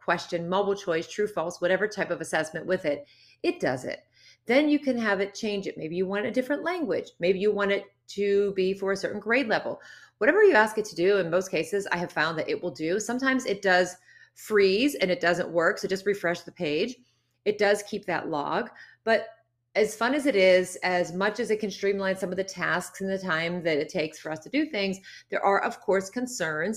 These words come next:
as there is with all technology and new resources that we come across, especially in this highly digital world that we are living. And we have access to information from all over the place, not that much different from what we've had with Google, except now it is just creating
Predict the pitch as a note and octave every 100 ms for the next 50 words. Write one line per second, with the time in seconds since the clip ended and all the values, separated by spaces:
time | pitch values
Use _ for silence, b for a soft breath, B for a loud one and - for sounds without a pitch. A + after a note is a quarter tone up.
0 | - E3 D#3 F3 E3+ E3+ E3+ F#3 F#3+ F3
1 | F3+ G#3+ A#3 A3+ F3 D#3 E3 E3+ F3+ D#3+
2 | D#3 D3+ D#3 D#3 D#3+ D#3 D3+ D4 F#4 -
3 | D3 D3+ - B B B B G3+ C#4 D4
4 | B3 G#3 G#3 - F#3+ G#3 G#3 F3+ F3 F#3+
5 | F3+ D#3+ E3 D#3+ D#3+ F3+ F#3+ D#3+ C3+ G#2+
6 | - D#3+ F3 - F3 F#3 - F#3 F#3 -
7 | F#3 F#3 E3 D#3+ E3 - D#3+ - - C#4+
8 | G#3+ E3 D3 D3 F3 D4 - B B B
9 | B B D#4 G4 A4 F#4 - A#3+ A#3 A#3
10 | A3 G3+ F#3+ G3 G3 E3 E3+ D4 F4+ F3+
11 | E3 - G3 G#3+ G3+ C4 C4+ G#3+ B3 D4+
12 | C#4+ A3+ - G#3+ - - G#3 F#3 G3+ G#3+
13 | D#3+ C3